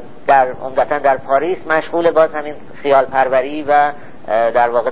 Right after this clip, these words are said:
تجربه مدرنیته در عرصه خیال هستن که در این مورد هم باز قضیه بیشتر برمیگرده به رمان و ادبیات که بازم با نامهاش دیگه آشنا هستید دیگه، از بورخس بگیرید تا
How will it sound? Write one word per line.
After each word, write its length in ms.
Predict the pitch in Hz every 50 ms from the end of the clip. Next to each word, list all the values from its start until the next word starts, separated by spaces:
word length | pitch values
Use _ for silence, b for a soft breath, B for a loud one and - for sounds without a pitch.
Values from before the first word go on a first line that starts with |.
| -
تجربه 460 | 143 143 135 - - 131 123 139 147 151
مدرنیته 520 | 143 139 131 135 131 131 127 117 139 143
در 140 | 147 139 127
عرصه 420 | 117 127 120 - - 135 139 139
خیال 360 | - - - 123 131 139 156
هستن 320 | 160 170 160 165 170 170 170
که 100 | - 165
در 160 | 160 165 165
این 140 | 185 208 202
مورد 260 | 202 196 185 190 170
هم 140 | 180 180 -
باز 260 | 165 170 175 170 -
قضیه 320 | 156 156 147 - 160 165
بیشتر 440 | 156 147 135 - - 147 147 147 147 147 B B B B B -
برمیگرده 460 | 143 147 151 147 139 147 139 139 143
به 100 | 131 139
رمان 440 | 120 131 127 123 131 135 143 139 135
و 40 | 135
ادبیات 600 | 131 123 120 117 117 110 - 113 117 117 123 -
که 60 | -
بازم 360 | 127 123 143 147 139 147 147 139
با 240 | 131 135 135 131 127 127 131 -
نامهاش 440 | 131 135 131 123 117 123 131 135 131 - - -
دیگه 260 | 120 113 123 123 120
آشنا 380 | 120 - 120 120 - - 123 123
هستید 440 | 120 120 117 113 - - 113 107 101
دیگه، 180 | 107 107 110
از 100 | 113 110
بورخس 540 | 107 110 120 123 117 - - 127 127 123 -
بگیرید 440 | 127 127 127 123 131 123 123 120 -
تا 200 | 127 123 120